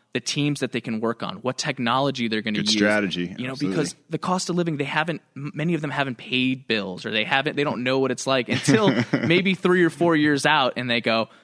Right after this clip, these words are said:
Speaker 1: "Oh, wow, it is really expensive to live here, and I wanna have a house, I wanna raise a family, I wanna have kids."
Speaker 2: Exactly.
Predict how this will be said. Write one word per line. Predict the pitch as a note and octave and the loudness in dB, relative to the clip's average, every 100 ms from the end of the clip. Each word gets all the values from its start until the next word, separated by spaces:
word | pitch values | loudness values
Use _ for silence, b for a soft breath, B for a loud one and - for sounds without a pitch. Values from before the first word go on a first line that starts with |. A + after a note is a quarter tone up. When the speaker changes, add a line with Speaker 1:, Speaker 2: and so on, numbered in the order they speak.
| b _ _ | b _ _
Speaker 1:
"Oh, | D3+ | -4
wow, | B2 G#2+ D3+ - B2+ | -2 0 0 0 -2
it | |
is | E3+ - | -2 -4
really | - D3 F3+ D#3 | -2 2 2 2
expensive | C3+ - D#3 D#3+ C#3+ A#2+ | 0 0 0 0 -2 -2
to | B2+ | -2
live | A#2+ E3+ | 2 0
here, | D3+ A#2 | 0 2
and | |
I | A#2+ | 2
wanna | D#3 C#3+ | 2 0
have | A2+ B2+ A2 | 2 2 2
a | |
house, | - D3 C#3 - | 2 2 2 2
I | B2 | 0
wanna | C#3 C3 | 0 2
raise | C3 C3 | 0 0
a | |
family, | A2 - D3+ C#3+ | -4 0 0 2
I | B2 | 0
wanna | B2+ | 0
have | A#2+ B2 - | 0 -2 -2
kids." | - D3+ - | 0 0 0
Speaker 2:
Exactly. | - D#2 | -6 -12